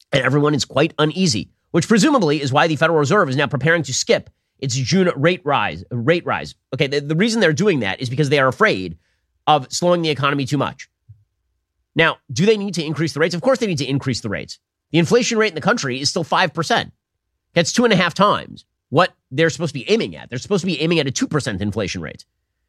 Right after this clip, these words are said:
It's currently clocking in at, like, five point something. But they're not increasing the interest rates to tamp down the inflation. Why? Because they're afraid that if they do, it's going to tip the economy over that cliff.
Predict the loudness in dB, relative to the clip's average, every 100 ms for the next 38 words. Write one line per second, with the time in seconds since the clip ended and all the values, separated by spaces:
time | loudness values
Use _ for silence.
0 | _ _ -10 -6 -4 -4 -4 0 0 0
1 | -4 -4 -4 0 0 0 -4 -10 -10 -14
2 | -20 -20 _ _ _ _ _ _ _ _
3 | 2 4 4 0 -2 -2 0 0 0 0
4 | -4 -4 -8 -8 -8 -2 0 2 0 0
5 | 2 2 0 -2 -2 0 0 0 0 2
6 | 0 0 -2 -2 0 2 2 2 -2 -2
7 | -2 -2 -6 _ _ -2 -2 -2 -2 0
8 | 2 0 0 0 0 2 0 0